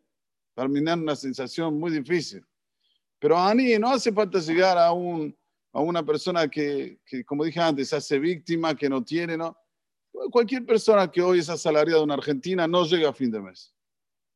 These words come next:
No llega a fin de mes. Es Begeder pobre, Begeder ani. A esta hay que prestarle de una manera que se sienta bien.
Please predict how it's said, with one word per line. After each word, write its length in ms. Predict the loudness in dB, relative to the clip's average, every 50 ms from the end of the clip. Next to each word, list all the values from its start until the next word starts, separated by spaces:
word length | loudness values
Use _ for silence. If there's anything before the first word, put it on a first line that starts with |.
| _ _
No 320 | -4 0 2 4 4 2 2
llega 300 | 4 4 4 4 4 2
a 40 |
fin 200 | 0 0 -2 0
de 100 | 0 2
mes. 380 | 2 0 0 -2 -4 -6 -12 _ _ _ _
Es 180 | -4 -4 -2 -2
Begeder 500 | -2 -2 0 0 0 2 2 2 0 2
pobre, 480 | 4 6 6 6 4 2 -4 -12 -14 _ _ -10
Begeder 340 | -6 -4 0 2 2 2 2
ani. 420 | 2 0 0 2 0 0 -2 _ _ _ _ _ _ _ _ _ _ _ _
A 180 | 0 4 6
esta 260 | 8 8 8 6 2 0
hay 80 | 0
que 120 | 0 -4 -4
prestarle 640 | -2 -2 -4 -2 2 4 6 6 6 6 4 2
de 40 | 0
una 160 | 0 0 0
manera 320 | 0 0 0 2 2 0
que 100 | 0 -2
se 120 | -6 -8 -6
sienta 320 | -4 -4 0 4 4 6
bien. 400 | 6 6 4 2 2 -2 -4 -8